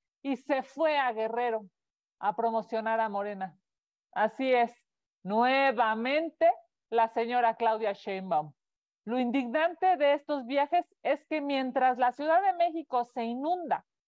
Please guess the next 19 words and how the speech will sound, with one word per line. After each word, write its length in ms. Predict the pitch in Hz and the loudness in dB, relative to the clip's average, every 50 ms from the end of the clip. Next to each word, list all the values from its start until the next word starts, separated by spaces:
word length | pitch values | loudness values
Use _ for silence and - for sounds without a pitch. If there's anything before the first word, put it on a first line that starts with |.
| _ _ _ _ _ - | _ _ _ _ _ -8
y 120 | 262 285 | -4 -2
los 220 | 269 277 277 277 - | 0 0 0 -2 -2
contagios 640 | - 302 302 285 - - 302 339 320 359 359 349 - | -2 -4 -4 -2 0 0 0 2 2 0 0 0 0
por 240 | - 269 247 226 | 0 -2 -2 -2
covid 300 | - - 233 247 302 302 - _ _ _ _ _ _ _ | -2 -2 -2 -2 -4 -6 -8 _ _ _ _ _ _ _
han 260 | - - 277 302 302 285 | -6 -4 -2 -2 -2 -2
repuntado, 760 | 294 277 269 - 233 233 226 - 277 302 311 330 359 427 - _ _ _ _ _ _ _ _ _ _ _ _ _ _ _ _ | -2 -2 -2 -2 -4 -4 -2 0 0 2 2 2 0 0 -2 _ _ _ _ _ _ _ _ _ _ _ _ _ _ _ _
lastimosamente, 1400 | - 262 277 247 247 254 - - 262 254 247 262 285 294 - 302 262 262 269 277 294 320 302 - - 330 349 349 _ _ _ _ _ | -6 -2 0 0 0 -2 -6 -8 -8 -6 -4 -4 -4 -4 -2 -4 -4 -4 -4 -6 -8 -8 -8 -4 -2 -2 -2 -2 _ _ _ _ _
tampoco 800 | - 247 240 254 240 - - 339 359 370 359 - 262 208 185 - - | 2 2 2 2 0 -2 2 4 4 4 2 0 -4 -4 -4 -4 -6
en 180 | - 226 240 | -6 -6 -4
esta 300 | 262 277 269 - - 254 | -4 -4 -4 0 -2 -2
ciudad 340 | 247 - 254 269 285 311 359 349 _ _ _ _ _ - | -2 -2 -2 0 0 0 0 -2 _ _ _ _ _ -4
hay 200 | - 262 294 - | -2 -2 -2 -2
justicia 720 | - 254 240 - _ - 320 330 320 - - - - _ _ _ _ _ _ | -4 -8 -10 -6 _ 0 0 0 0 -2 -6 -8 -8 _ _ _ _ _ _
para 220 | - 247 233 226 226 | 6 6 8 8 8
las 160 | 233 226 233 | 6 4 4
personas 600 | - 233 220 - - 285 269 269 277 294 277 - - | 4 2 4 4 2 2 2 4 2 0 0 -2 -2
que 120 | - 240 | -4 -2
fallecieron 640 | - 220 214 220 214 214 - 269 262 262 277 285 | 2 2 4 4 4 2 2 0 0 0 0 -4